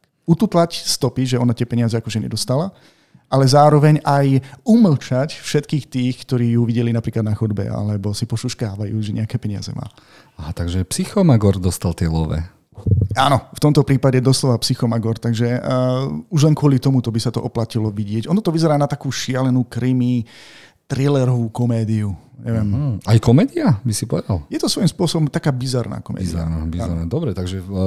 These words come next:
Speaker 2: v mojom žánri to má názov Ňom ňom.
Speaker 1: <laughs>
Speaker 2: A môžeme ísť ďalej. A ostáva nám už iba kinoponuka, ktorá je teraz naozaj pestrá.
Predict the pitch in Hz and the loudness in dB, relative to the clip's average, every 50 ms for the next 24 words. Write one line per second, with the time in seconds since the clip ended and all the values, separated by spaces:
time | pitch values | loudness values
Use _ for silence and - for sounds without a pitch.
0 | 92 90 90 92 98 107 123 127 117 104 95 104 104 110 110 107 104 - 107 101 | 0 0 2 2 4 6 6 6 6 4 4 4 4 6 6 6 4 4 4 4
1 | 101 95 98 101 101 101 107 98 92 90 - - 107 104 104 98 98 95 95 95 | 6 6 6 6 6 6 4 2 0 0 0 4 6 8 8 8 8 8 8 6
2 | 131 156 151 147 - - - - - 131 117 - - 175 - - - 180 - - | 6 4 2 -2 -8 -12 -12 -6 -4 -4 -4 -2 0 -2 0 0 0 -2 0 0
3 | - 175 - - - 170 - - - 104 98 98 101 104 104 110 113 113 110 104 | -2 -4 -4 -4 -4 -6 -6 -6 -8 -6 -2 0 2 2 4 4 4 4 4 2
4 | 92 90 92 87 95 120 165 175 160 - 101 120 151 147 - - 139 127 117 113 | 0 -2 -2 0 0 0 0 0 0 -2 -2 -2 -2 -2 0 0 2 4 6 6
5 | 113 110 104 101 98 101 110 107 101 87 - - 101 104 113 117 - 131 135 147 | 6 8 6 6 4 2 2 0 0 -2 0 2 4 6 6 6 6 6 6 6
6 | 143 135 156 143 - - 104 92 85 80 - 80 76 73 76 82 82 82 82 82 | 6 4 2 0 0 -2 -4 -4 -4 -4 -6 -8 -8 -8 -6 -6 -6 -6 -4 -6
7 | 78 76 - - 80 82 - - - 110 131 156 170 165 | -6 -6 -6 -4 -4 -4 -4 -2 0 4 4 4 4 4